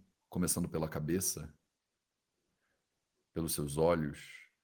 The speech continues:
nariz, boca, mandíbula, e vê se não tem nenhuma tensão desnecessária aí agora.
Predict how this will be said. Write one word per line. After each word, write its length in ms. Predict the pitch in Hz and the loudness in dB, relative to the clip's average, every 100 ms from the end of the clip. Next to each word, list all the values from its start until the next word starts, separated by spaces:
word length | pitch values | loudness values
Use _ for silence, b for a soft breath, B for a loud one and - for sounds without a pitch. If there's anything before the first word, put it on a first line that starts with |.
| _ _ _ _ _ _ _ - | _ _ _ _ _ _ _ -4
nariz, 600 | 76 73 80 85 76 67 | -2 0 0 0 -2 -4
boca, 480 | 73 76 87 - 69 | 0 2 0 -6 -6
mandíbula, 760 | 67 67 71 80 78 73 73 _ _ _ _ b b b b b | -4 -2 -2 -2 -2 -6 -10 _ _ _ _ b b b b b
e 100 | 127 | -2
vê 160 | 113 160 | 6 8
se 160 | 160 156 | 8 2
não 100 | 123 | 2
tem 140 | 131 | 4
nenhuma 340 | 120 120 120 | 6 6 4
tensão 640 | 117 113 107 - 95 98 92 | 4 2 2 2 2 2 4
desnecessária 840 | 92 87 87 85 - 85 78 78 | 2 2 0 0 0 2 2 0
aí 140 | 71 | 0
agora. 460 | 62 64 65 69 | -2 -2 -2 -2